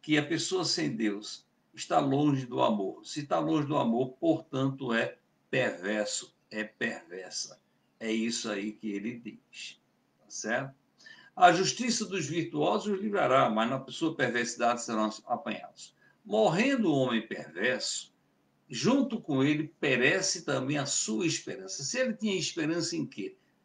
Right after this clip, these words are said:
Na continuidade da sua perversidade. Ou que ele parasse a sua perversidade, na morte cessa. O que ele quer dizer? Que morreu, acabou.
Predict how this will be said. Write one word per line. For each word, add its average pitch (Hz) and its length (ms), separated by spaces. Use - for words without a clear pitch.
Na 131 200
continuidade 131 840
da 113 100
sua 113 220
perversidade. 104 1000
Ou 185 460
que 170 120
ele 139 140
parasse 143 580
a 127 60
sua 117 200
perversidade, 110 920
na 180 240
morte 151 460
cessa. - 600
O 175 100
que 226 80
ele 185 180
quer 131 240
dizer? 98 400
Que 190 120
morreu, 175 560
acabou. - 640